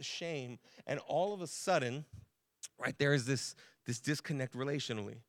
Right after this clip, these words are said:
We have a disconnect with others. And friends, you've seen this. The reality of sin is so pervasive in the area of relationships, and it should be one of the ones that is most vivid because it's one of the areas that sin comes in and does the most destruction.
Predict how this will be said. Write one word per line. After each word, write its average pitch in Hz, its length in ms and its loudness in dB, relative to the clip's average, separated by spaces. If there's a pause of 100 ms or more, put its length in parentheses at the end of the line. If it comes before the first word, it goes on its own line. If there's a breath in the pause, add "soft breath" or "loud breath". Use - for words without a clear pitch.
(340)
We 127 80 -2
have 127 80 -4
a 127 40 -8
disconnect 139 460 -4
with 127 140 -6
others. 127 300 -2
And 143 160 -4
friends, 185 280 -2
you've 196 160 -4
seen 202 380 -4
this. 104 300 -12 (280 soft breath)
The 139 60 -4
reality 196 520 -2
of 135 100 -6
sin 170 540 -2
is 139 200 -4
so 208 220 0
pervasive 135 960 -2 (180 loud breath)
in 143 120 -2
the 143 180 0
area 165 180 6
of 135 100 0
relationships, 135 720 -2
and 143 100 -2
it 143 120 -6
should 240 200 -8
be 233 120 -8
one 208 140 -4
of 202 60 -6
the 180 60 -6
ones 190 300 -4 (220 loud breath)
that 156 120 8
is 123 140 2
most 170 280 2
vivid 190 540 2 (220 loud breath)
because 170 240 0
it's 165 160 -8
one 185 120 -2
of 214 60 -6
the 190 180 -4
areas 175 360 2
that 143 100 -4
sin 170 300 0
comes 147 260 -2
in 151 80 0
and 139 80 0
does 135 160 2
the 127 80 -4
most 127 240 0
destruction. 113 560 -6